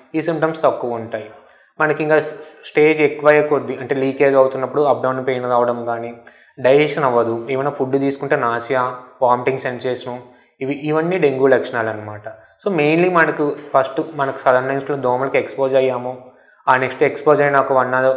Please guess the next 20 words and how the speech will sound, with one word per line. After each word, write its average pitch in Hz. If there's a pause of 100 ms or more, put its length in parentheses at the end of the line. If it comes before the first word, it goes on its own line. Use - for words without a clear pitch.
(120)
వన్ 127
వీక్‌లో 127
మనకు 135
ఫీవర్ 127
వస్తుంది. 120 (380)
ఆ 120
ఫీవర్ 139
కూడా 147
సివియర్ 139
బాడీ 127
పెయిన్స్‌తో 135
వస్తుంది. 117 (380)
ఆ 135
బాడీ 127
పెయిన్స్‌తో 139
పాటు 135
హెడేక్ 131
వస్తుంది. 120
హెడేక్‌తో 127
పాటు 147